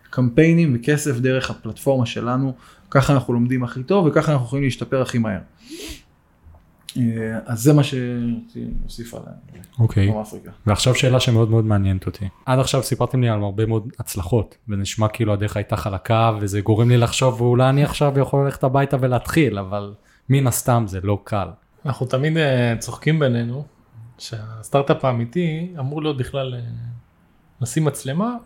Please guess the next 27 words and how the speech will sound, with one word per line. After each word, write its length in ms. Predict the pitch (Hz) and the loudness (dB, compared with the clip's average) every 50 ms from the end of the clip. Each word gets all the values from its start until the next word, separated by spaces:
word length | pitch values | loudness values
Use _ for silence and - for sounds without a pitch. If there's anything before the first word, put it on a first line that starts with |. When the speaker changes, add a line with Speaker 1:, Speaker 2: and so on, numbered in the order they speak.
| _ _ _ _ _ _ _ _ _ - 151 | _ _ _ _ _ _ _ _ _ -10 -8
Speaker 3:
ופשוט 340 | 143 - 143 - - 202 | -6 -4 -4 -4 -2 -2
לצלם 380 | 208 180 - - 139 156 180 190 | -4 -4 -4 -4 -2 0 0 0
אותנו. 280 | 175 135 - 127 107 107 107 - - - | -2 -4 -4 -8 -12 -14 -14 -14 -12 -8
Speaker 1:
לתעד 320 | 117 120 131 139 156 - | -2 2 4 6 8 8
Speaker 3:
כל-, 100 | 214 233 185 143 127 | 8 8 6 4 4
Speaker 1:
את 80 | 123 - | 4 2
Speaker 3:
לתעד 140 | 160 139 156 | 4 6 6
Speaker 1:
היום-יום. 280 | 175 226 - - - | 6 8 8 6 4
Speaker 3:
את 80 | 113 - | 2 2
כל 120 | 214 214 202 | 0 2 4
הדרך 640 | 185 165 151 143 135 131 131 139 185 190 - - | 4 4 2 0 -2 -4 -4 -4 -2 -2 -2 -4
שעברנו, 600 | - - 135 120 117 127 123 120 131 156 196 226 - _ _ _ _ - - 131 | -2 -2 -4 -2 -2 -2 -4 -4 -4 -4 -6 -6 -8 _ _ _ _ -14 -8 -4
ואז 720 | 127 127 123 123 131 156 156 165 180 220 214 196 175 170 170 160 156 - | -4 -2 -2 4 4 6 8 8 8 8 6 4 2 0 -2 -2 -4 -2
לערוך 360 | 175 143 147 170 240 262 262 269 | 2 4 6 6 6 6 6 4
את 100 | 240 254 | 0 2
זה 140 | 269 254 | 2 2
ולמכור 340 | 220 175 160 143 - 196 196 | 4 4 4 4 4 4 4
את 60 | 185 | 4
זה 80 | 139 143 | 4 4
כסדרה. 440 | - - 117 - 135 123 127 127 107 - - - | 2 0 -2 -4 -2 -2 0 0 -2 -2 -4 -6
Speaker 1:
אנחנו, 760 | 123 127 120 - 131 135 131 131 131 127 127 127 127 123 123 123 - - - - | -4 -4 -4 -2 -2 -2 -2 0 -2 -2 -2 -4 -4 -4 -4 -6 -8 -10 -14 -12
לדעתנו 500 | 131 127 123 127 127 123 175 185 190 175 | -8 -4 -2 -2 0 2 2 2 2 4
כל 140 | 175 175 175 165 | 4 4 4 4
יום 140 | 165 160 151 | 4 2 0
פה 100 | 165 143 | 0 0
זה 160 | 123 117 - | 0 0 -2
פרק, 300 | 127 120 104 92 - - | -2 -2 -2 -4 -6 -10